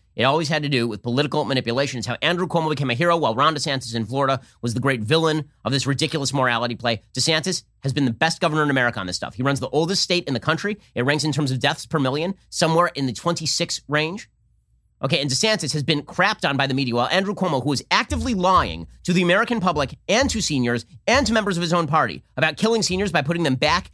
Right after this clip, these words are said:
in covid-infested nursing homes. I mean, that guy was treated as a hero by C N N and the rest of the media, but this guy's the villain, Ron DeSantis. Here was DeSantis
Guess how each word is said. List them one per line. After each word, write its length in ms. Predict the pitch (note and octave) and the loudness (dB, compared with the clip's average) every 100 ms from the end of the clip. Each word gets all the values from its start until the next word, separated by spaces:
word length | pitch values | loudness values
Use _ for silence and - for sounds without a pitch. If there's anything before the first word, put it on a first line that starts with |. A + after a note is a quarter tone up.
| _ | _
in 100 | C3+ | -6
covid-infested 640 | D3 F3+ F3+ E3+ D#3 - C#3+ | 0 0 0 -2 -2 -2 -2
nursing 300 | C#3 D3+ F3 | 0 0 0
homes. 260 | F3 G3 - _ _ _ _ _ _ _ _ _ _ _ | 0 -2 -8 _ _ _ _ _ _ _ _ _ _ _
I 80 | E3 | 2
mean, 220 | F3+ E3+ - _ C3+ | 2 0 -10 _ -2
that 260 | F#3+ B3 | 0 2
guy 160 | F3 D#3 | 0 -2
was 120 | D3 | -2
treated 240 | - F3+ | -2 -2
as 120 | D#3+ C3 | -4 -4
a 20 | |
hero 260 | C#3 G#2+ | -2 0
by 140 | F#2 B2 | 0 -2
C 180 | - G3+ | 0 0
N 120 | F3+ | 0
N 100 | E3 | 0
and 100 | D3 | 0
the 40 | |
rest 180 | C#3+ C#3+ | 0 0
of 40 | |
the 40 | D3 | -2
media, 220 | C3+ G2+ | 0 -2
but 100 | A#2+ | -2
this 140 | B3+ | -2
guy's 180 | - G3 | 0 0
the 80 | F3+ | 0
villain, 320 | F3+ G#2+ C#2 - - | 0 -2 -6 -12 -2
Ron 180 | B2+ A#2+ | 0 0
DeSantis. 400 | A2+ A#2+ G2 F#2 | -2 -4 -4 -4
Here 120 | E3 | -2
was 120 | C#3+ | -2
DeSantis 460 | C#3+ F3 D3+ C3+ | 0 0 0 -2